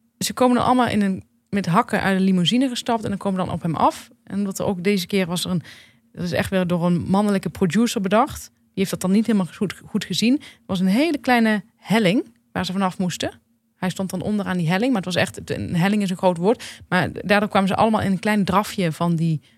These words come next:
helling af, omdat ze hakken aan hadden, snap je? En die zwaartekracht was dan, dat was niet goed verdeeld. Dus het was allemaal, het was ontzettend klunzig. Maar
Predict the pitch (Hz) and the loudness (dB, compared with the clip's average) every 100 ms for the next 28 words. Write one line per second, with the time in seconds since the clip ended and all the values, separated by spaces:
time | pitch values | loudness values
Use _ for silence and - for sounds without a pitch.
0 | _ - 220 233 147 156 180 - 160 170 | _ 2 2 4 2 0 -2 0 0 0
1 | - - 147 139 147 151 - 196 - 233 | -2 -4 -2 -2 -6 -6 -6 -6 -2 0
2 | 190 185 175 - 202 202 - - 139 - | 0 0 -4 0 0 0 -4 -4 -6 -4
3 | - - 82 - - _ _ _ _ 156 | -10 -6 -6 -8 -12 _ _ _ _ -8
4 | 165 160 175 - 147 151 139 - 135 165 | -4 -2 -2 -2 -6 -6 -4 -4 -4 -6
5 | - 196 - 202 196 135 208 190 226 - | -2 0 2 4 4 2 -2 -2 0 2
6 | 247 214 - - 190 139 123 - | 2 2 -2 0 0 0 -4 -6